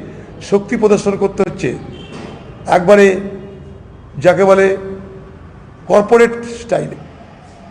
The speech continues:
অন্তর্দ্বন্দ্ব-, অন্তর্দ্বন্দ্বে দীর্ণ, অন্তর্কলে ক্ষতবিক্ষত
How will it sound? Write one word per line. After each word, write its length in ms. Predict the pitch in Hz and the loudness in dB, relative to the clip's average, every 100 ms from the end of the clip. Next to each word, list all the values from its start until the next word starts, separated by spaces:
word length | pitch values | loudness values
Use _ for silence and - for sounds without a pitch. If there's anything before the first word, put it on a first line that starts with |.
| - | -6
অন্তর্দ্বন্দ্ব-, 880 | 131 170 - 214 160 208 214 202 - - | 0 2 2 0 4 4 2 -6 -10 -6
অন্তর্দ্বন্দ্বে 760 | 156 180 - 208 165 208 196 196 | -2 -2 0 0 2 2 4 0
দীর্ণ, 560 | 139 190 185 202 202 202 - - | 0 -2 0 0 0 -4 -12 -10
অন্তর্কলে 640 | 147 170 165 180 175 196 190 | -4 -4 -2 -4 0 0 0
ক্ষতবিক্ষত 800 | 147 156 160 165 - 185 190 | -2 -2 -2 -2 -4 -4 -4